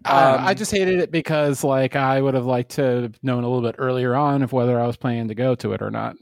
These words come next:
Speaker 1: Not that it mattered that much, but, you know.
Speaker 2: I
Speaker 1: But,
Speaker 2: think a
Speaker 1: yeah,
Speaker 2: lot
Speaker 1: I
Speaker 2: of you, what, what Universal, I think, saw was that, um, a lot of people started planning Horror Nights trips sooner than they did
Speaker 1: Yeah.
Speaker 2: late. Like, before covid,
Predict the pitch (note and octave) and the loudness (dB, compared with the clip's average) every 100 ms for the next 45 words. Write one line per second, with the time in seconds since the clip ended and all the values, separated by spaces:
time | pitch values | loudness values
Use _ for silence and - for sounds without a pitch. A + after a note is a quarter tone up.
0 | - - C#3+ - A2 G#2+ A2 G#2+ A#2+ A2 | -12 -4 -2 0 -2 -2 -6 -4 -2 -2
1 | A2 A#2 - A#2 G#2 - C#3+ A2+ F#2+ - | -6 -10 -6 -6 -6 -6 0 0 0 -8
2 | B3+ - _ _ _ - G#3 A#2 E4+ A#3 | -16 -18 _ _ _ -4 2 2 2 2
3 | G3 D3+ F#3 E3 G3 - - - - _ | 4 4 2 -4 -10 -10 -18 -20 -20 _
4 | _ _ - F#3+ A3 G#3+ G3+ G#3+ C4+ A#3 | _ _ -8 -4 -2 -2 -2 -2 -2 0
5 | G3 - E3+ D#3+ C#3+ - - D#3+ E3+ D3 | -2 0 -2 -2 -8 -10 -6 -2 2 2
6 | C3 A#2+ A#2+ A2+ B2 B2 A#2+ - _ _ | 2 -2 -6 -6 -2 0 -2 -6 _ _
7 | _ B2 A2+ G2+ G2+ G2+ _ _ _ _ | _ -6 -6 -8 -14 -20 _ _ _ _
8 | D3+ E3 E3+ G#3+ F#3+ E3+ F3 C#3 - D#3+ | 0 0 0 -6 -6 -4 -2 -4 -6 -6
9 | D3+ D3 C#3 B2+ E3 D3 C#3 C3 - D#3 | -4 -6 -8 -6 -2 0 -2 -6 -6 -8
10 | C3+ - - - _ _ _ _ _ - | -4 -4 -4 -6 _ _ _ _ _ -10
11 | F3+ F3+ G3 C4+ C#4+ _ _ _ _ _ | -2 0 0 0 -4 _ _ _ _ _
12 | D#3+ D#3+ C#3+ C3+ D3+ D3 D3+ D3 C3+ - | -4 -2 -2 0 4 4 2 0 -2 -4
13 | - - - _ - D#3+ G#3 G#3 G#3 G3+ | -20 -20 -20 _ -12 -6 -2 -2 0 -2
14 | G3+ E3+ C3+ A#2+ A#2 | 0 0 0 -2 -8